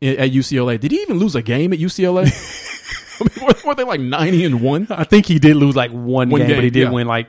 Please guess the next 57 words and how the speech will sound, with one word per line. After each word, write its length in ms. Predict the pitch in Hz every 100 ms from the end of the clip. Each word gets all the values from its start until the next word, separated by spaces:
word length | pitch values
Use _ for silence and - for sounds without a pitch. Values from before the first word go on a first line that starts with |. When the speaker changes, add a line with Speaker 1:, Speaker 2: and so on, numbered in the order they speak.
| - -
Speaker 2:
every 260 | 127 117
national 320 | 117 113 - 123
Speaker 1:
Mm-hmm. 60 |
Speaker 2:
championship. 240 | 123 120 135
They 100 | 240
changed 300 | 330 330 226
the 60 |
rules. 680 | 170 156 202 156 113 107 -
They 120 | - 185
called, 460 | 233 233 220 190
they 100 | 202
had 160 | 240 240
the 80 | 185
Lou 120 | 208
Alcindor 460 | 185 - 196 147
rule. 200 | 120 113
Did 100 | 113
you 80 | 139
hear 80 | 180
Speaker 1:
Yeah. 40 |
Speaker 2:
about 200 | 190 214 214
that? 320 | 240 233 _ _ -
Where 80 | 156
they 80 | 170
wouldn't 160 | 202
allow 220 | 185 180
them 120 | 175 156
to 60 |
dunk? 320 | 123 143 202 - _ -
Speaker 1:
Yeah, 160 | 220 - -
no 80 | -
Speaker 2:
<laughs> 0 |
Speaker 1:
dunking. 160 | 233
Speaker 2:
Because 320 | 190 196 196 -
he 140 | 196
was 260 | 180 170 135 131
that 240 | 156 156 -
Speaker 1:
Your 140 | 156
finger 140 | 143
Speaker 2:
dominant. 240 | 151 165 -
Speaker 1:
touches 320 | 165 156 147
that 140 | 139
rim, 440 | 127 143 131 120 120
your 120 | 127
team's 360 | - 131 123 110
gonna 100 | 113
be 80 |
thrown 260 | 110 123 110
out 140 | 110
of 60 | 104
the 100 | 110
arena. 320 | 104 107 95
Speaker 2:
Yeah, 220 | - 160 127
because 260 | 120 151
he 120 | 165
was 180 | 156 131 120
that 360 | 156 151 -